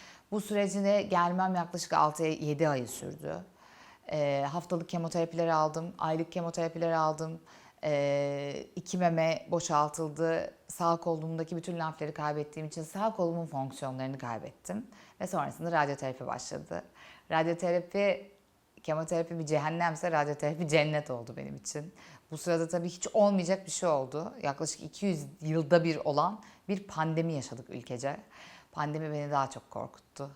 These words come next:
Dedim ki ben kanser okyanusunda yüzüyorum. Ya pandemi deresinde boğulursam? Bu sefer çıktım. Yine iyileştirirken, iyileş-, iyileşirken iyileştirmek adına insanların sesi olmaya başladım. Daha çok tanındım, daha çok bilindim. Ama inanın bana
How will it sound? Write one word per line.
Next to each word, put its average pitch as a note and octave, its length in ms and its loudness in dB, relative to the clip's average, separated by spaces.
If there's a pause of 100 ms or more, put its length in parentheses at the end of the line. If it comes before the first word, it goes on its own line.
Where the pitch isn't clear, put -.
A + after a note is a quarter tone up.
(200)
Dedim D3+ 220 -6
ki - 140 -16
ben D3 160 -2
kanser C#3+ 320 -4
okyanusunda D3 560 -4
yüzüyorum. C3 480 -6 (300)
Ya D#3+ 120 4
pandemi D#3+ 400 0
deresinde D#3+ 480 2
boğulursam? D3 580 -4 (640)
Bu E3+ 60 -6
sefer F#3+ 340 2
çıktım. G#3+ 440 -6 (300)
Yine G3+ 200 4
iyileştirirken, E3+ 640 2
iyileş-, D3+ 540 -4
iyileşirken D#3 640 -2
iyileştirmek C3+ 640 -6
adına E3+ 460 -2 (280)
insanların D3 460 -2
sesi D3 300 -4
olmaya B2+ 320 -4
başladım. D#3 500 -6 (240)
Daha E3 200 6
çok - 220 -12
tanındım, C3 480 -8 (280)
daha D#3 160 4
çok - 260 -12
bilindim. C3+ 440 -8 (680)
Ama E3 140 0
inanın E3+ 420 -2
bana C3+ 340 -4